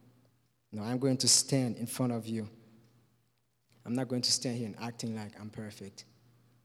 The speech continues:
I know those things are not easy to deny, but we have to deny it.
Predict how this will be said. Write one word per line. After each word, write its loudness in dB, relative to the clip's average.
I -10
know -2
those 0
things 0
are -2
not -6
easy -8
to -6
deny, -8
but -10
we -6
have -4
to -6
deny -8
it. -18